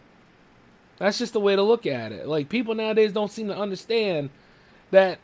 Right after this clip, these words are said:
they, they don't seem to understand that, you know, you have more control than you think. And when people go, don't, it'll hurt a little bit.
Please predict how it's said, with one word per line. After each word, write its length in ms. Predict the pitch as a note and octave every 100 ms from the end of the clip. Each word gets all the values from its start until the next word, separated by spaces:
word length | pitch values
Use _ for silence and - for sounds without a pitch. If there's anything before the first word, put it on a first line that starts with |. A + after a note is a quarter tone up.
| _ _ _ _ _ G#3+
they, 160 | B3+
they 180 | G3+ B3
don't 160 | C4+ A3+
seem 220 | - A#3+
to 80 | G#3
understand 560 | G#3+ F3 - A3+ G#3
that, 120 | D#3
you 140 | D3 G3
know, 80 | E3+
you 220 | F3 A#3+
have 180 | A3+ D#3
more 240 | E3 F#3+
control 300 | D#3+ C#3+ F3+
than 140 | D3
you 100 | C#3+
think. 480 | C#3+ G3 D3+ G#2 - - _ _ _ _ _ _ - -
And 120 | A#2+ D3+
when 120 | D3
people 320 | G3+ A#3+ F#3+
go, 520 | C3+ C3 D3+ F3+ A#3 - _ _ _ _ -
don't, 200 | F#3 -
it'll 240 | E3 G#3 A3
hurt 240 | A#3+ C4+
a 60 | F3
little 240 | A#3 F3
bit. 340 | A#2+ A2+ G#2+